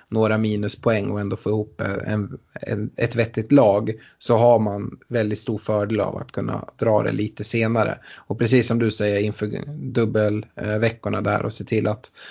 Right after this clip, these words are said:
man har ett riktigt starkt lag i avslutningen. Det brukar kunna göra att man käkar in ganska många placeringar i, i, i slutet. Så att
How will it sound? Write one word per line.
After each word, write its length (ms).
man 100
har 60
ett 100
riktigt 400
starkt 440
lag 340
i 480
avslutningen. 920
Det 100
brukar 240
kunna 240
göra 220
att 100
man 240
käkar 400
in 200
ganska 280
många 440
placeringar 640
i, 40
i, 420
i 20
slutet. 680
Så 140
att 240